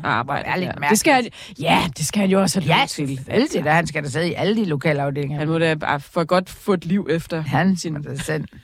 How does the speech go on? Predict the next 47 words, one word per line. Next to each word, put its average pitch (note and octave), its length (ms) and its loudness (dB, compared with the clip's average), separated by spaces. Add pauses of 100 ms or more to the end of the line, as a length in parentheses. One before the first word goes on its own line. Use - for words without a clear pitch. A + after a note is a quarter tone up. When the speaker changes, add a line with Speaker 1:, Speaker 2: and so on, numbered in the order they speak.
(400)
Speaker 1:
Ja, G#3+ 100 2 (100)
nå. G#3 120 2
Speaker 2:
Jeg G3 80 4
ved A3 100 4
ikke, B3+ 120 4
hvor B3+ 80 4
mange, F#3+ 360 2
hvordan F3+ 320 0
det F3 140 -4
kører F3+ 160 2
på F3 160 -2
privatlivet, D3+ 880 -4
men D3+ 80 -4
Speaker 1:
Nej, B3 280 4
det C4+ 120 0
ved C4+ 120 4
jeg B3+ 120 6
ikke. B3 180 2
Speaker 2:
om A#3 80 0
der G#3 60 6
Speaker 1:
Jeg G3+ 40 4
Speaker 2:
er G3 40 0
Speaker 1:
tror, F#3+ 120 2
han A#3+ 100 4
Speaker 2:
nogen - 20 4
Speaker 1:
holder D4+ 180 2
Speaker 2:
af G#3+ 80 0
de A3 60 -2
Speaker 1:
lav A3 100 -2
Speaker 2:
der G#3 160 2
Speaker 1:
profil. A#3+ 140 -4
Speaker 2:
koner, G#3+ 300 2
der F#3+ 80 0
er F3+ 80 4
holdt E3+ 220 -2
fast, F3 380 -6
det G3+ 140 -6
for-, E3+ 100 -8 (300)
ved F3 160 -4
man C#3 180 -6
Speaker 1:
Det B2+ 60 -4
Speaker 2:
jo C3+ 80 -6
ikke. D#3+ 120 -4
Speaker 1:
tvivler D3 340 2
jeg - 120 -10
på. - 120 -10
Speaker 2:
Ja. - 120 -12